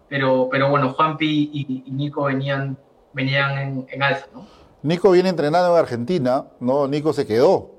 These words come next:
Speaker 2: eh, <laughs> toda la pandemia se ha quedado en Argentina, no ha podido entrenar por muchos meses. Obviamente aquí en Perú se te comenzó a entrenar mucho más antes que lo que ha podido hacer Nico en Buenos Aires, pero ya ahora viene, eh, entrenando de forma regular con su cuerpo técnico, con Hernán Gumi, que es su,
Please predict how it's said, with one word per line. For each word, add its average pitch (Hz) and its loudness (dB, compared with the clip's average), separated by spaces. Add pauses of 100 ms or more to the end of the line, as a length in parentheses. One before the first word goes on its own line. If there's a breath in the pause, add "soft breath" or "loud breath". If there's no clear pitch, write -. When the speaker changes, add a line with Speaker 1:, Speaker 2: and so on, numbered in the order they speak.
(200)
Speaker 2:
eh, 117 0
<laughs> - -12
toda 139 2
la 143 0
pandemia 127 0
se 123 0
ha 131 -2
quedado 131 2
en 131 0
Argentina, 127 -2 (420 loud breath)
no 135 2
ha 139 2
podido 139 4
entrenar 123 -2
por 120 -2
muchos 123 -4
meses. 127 -4
Obviamente 120 0
aquí 117 -2
en 131 -4
Perú 123 0
se 135 -2
te 127 -8
comenzó 113 -4
a 131 0
entrenar 127 0 (420 loud breath)
mucho 117 -2
más 147 2
antes 151 -2
que 127 -2
lo 113 0
que 120 0
ha 127 2
podido 127 2
hacer 127 -2
Nico 127 0
en 107 -4
Buenos 113 -4
Aires, 143 4
pero 113 0
ya 123 4
ahora 131 4
viene, 131 0 (440 loud breath)
eh, 110 -2
entrenando 117 -2
de 127 2
forma 131 0
regular 131 4
con 123 -2
su 107 -4
cuerpo 117 0
técnico, 143 -2
con 113 -4
Hernán 123 -2
Gumi, 131 -2
que 120 -2
es 104 -6
su, 104 -4